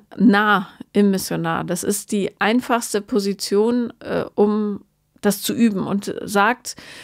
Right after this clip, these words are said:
meinetwegen, „Heute machen wir eine Orgasmus-Trainingssession.“ Ähm, und du dienst hier nur dieser Übung, das müssen wir jetzt irgendwie hinkriegen, und versucht euch dabei zu entspannen. Ihr schafft es. Ich bin ganz, ganz fest davon überzeugt.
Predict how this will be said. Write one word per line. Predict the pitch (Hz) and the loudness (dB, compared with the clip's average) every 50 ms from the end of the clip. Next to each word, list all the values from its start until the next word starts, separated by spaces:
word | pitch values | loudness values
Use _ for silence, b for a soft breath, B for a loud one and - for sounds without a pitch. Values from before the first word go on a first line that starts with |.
| B B B | B B B
meinetwegen, | - 202 208 220 220 208 - 208 208 208 202 196 | 0 2 2 2 0 2 2 2 2 4 2 2
„Heute | 208 208 208 226 | 2 2 2 2
machen | 208 196 226 214 | 0 0 0 0
wir | 202 | -2
eine | 196 190 - | -2 -2 -2
Orgasmus-Trainingssession.“ | - - - 185 196 - 202 196 - - - - 185 185 180 165 - - - 165 170 - - 208 226 226 B B B B B B B B B - | -2 -2 -2 -2 -2 -2 -6 -8 -8 -6 -2 -2 -2 0 -2 -4 -6 -6 -6 -6 -4 -4 -2 -2 -4 -4 B B B B B B B B B -4
Ähm, | - 185 185 185 185 185 185 | 0 2 2 2 2 0 -2
und | - - 185 | -2 -4 -4
du | 196 190 - - _ _ _ _ - - _ _ _ _ _ _ - - | -4 -4 -6 -6 _ _ _ _ -20 -20 _ _ _ _ _ _ -2 2
dienst | 220 240 254 - - - | 4 4 4 2 0 -2
hier | - 226 208 | 2 2 4
nur | 208 208 226 247 254 240 226 - - - _ _ - | 6 6 6 6 4 2 0 -2 -6 -18 _ _ -2
dieser | - 214 208 208 196 - | 0 2 4 4 2 2
Übung, | - 214 202 180 170 175 220 | 0 -2 0 0 0 0 0
das | 214 202 - | -2 -2 0
müssen | 214 220 214 - | 0 0 0 0
wir | 196 180 | -2 -2
jetzt | 180 - | -2 -4
irgendwie | - - 196 196 190 185 | -4 -4 -4 -2 -2 0
hinkriegen, | 196 208 214 - - - 170 175 214 220 | 0 0 -2 -4 -4 -6 -2 -2 -2 -2
und | - - 202 - | -2 -2 -4 -4
versucht | - - 190 190 202 220 - - | -2 -4 -4 -4 -4 -6 -6 -6
euch | - 196 - | -6 -4 -2
dabei | - 180 170 190 180 175 | -2 0 0 2 0 0
zu | - - - | -2 -6 -6
entspannen. | - 185 - - - 190 185 196 180 175 214 247 B B B B B B B B | -6 -6 -8 -2 0 0 2 2 0 0 -2 -2 B B B B B B B B
Ihr | - 208 | -2 0
schafft | 202 - - 262 285 - - - | 0 2 2 0 0 -2 -2 -6
es. | - - - - - | -6 -6 -6 -8 -12
Ich | - - - | -12 -8 -4
bin | - 220 214 196 | -2 0 0 0
ganz, | - 214 233 269 254 - | 0 0 0 0 -2 -2
ganz | - 214 208 226 - | -2 -2 -2 -2 -4
fest | - - 233 220 - - - | -2 -2 -2 -2 -2 -4 -8
davon | 185 - - - | -8 -6 -6 -8
überzeugt. | - - 196 175 170 - - - - - _ - - | -8 -6 -6 -6 -8 -8 -10 -12 -12 -12 _ -20 -20